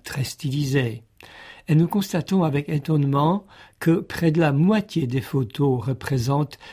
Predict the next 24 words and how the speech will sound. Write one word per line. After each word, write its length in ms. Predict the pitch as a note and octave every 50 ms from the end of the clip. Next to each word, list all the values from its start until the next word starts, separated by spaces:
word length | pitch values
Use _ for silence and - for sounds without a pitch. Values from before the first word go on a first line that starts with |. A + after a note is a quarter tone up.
| - -
des 260 | C3+ D3+ C#3+ B2+ D#3
œuvres 300 | D#3 D#3 D3 D3 C#3 D3
abstraites. 760 | D3+ C#3+ - - - - - B2 A2 - - - - - - _ _ _ _ _ _ - - - - - _ _ _
Une 180 | F#3 D3 D3 D3
grande 300 | B2 C#3 F#3+ G#3 G3 -
partie 440 | E3 C#3+ A#2+ - - - - C#3
des 140 | A#2+ A#2 B2
sculptures 640 | A2+ - - - C#3 C3 A#2 - C#3 B2+ - - _
créées 400 | - - - D3+ D3+ C#3+ B2+ A2+
sous 200 | - - - C3
la 120 | C3 B2
normalisation 880 | A#2+ C3 C3+ B2+ B2+ C3 C3 B2+ B2+ C3+ B2 - - - E3+ D#3+ D#3+ D#3+ - - - - - _ _
et 140 | F3+ F3 - -
ornant 500 | D#3+ D3 B2+ C3 C#3+ D3+ D3 C#3+ - -
encore 420 | - F3 D#3+ D#3+ D#3+ - D3+ C3+ C3
aujourd'hui 600 | C#3 C3+ B2+ C#3+ C#3 C3+ B2+ A#2 C3 C#3 D3 D3+
des 160 | B2+ C3+ C3
places, 640 | C3 - _ C#3 C#3 C#3+ C#3+ C#3+ C#3 - - - -
des 100 | C3+ C3
squares 600 | - - - - C3+ C#3 C#3+ C#3+ D3 D3 - - - - - - - _
et 80 | E3+ B2
des 180 | B2 C#3 C3
parcs 480 | - - - C#3 A#2+ - - - - - -
tchèques 440 | - - C#3+ C#3 D3+ D#3 - -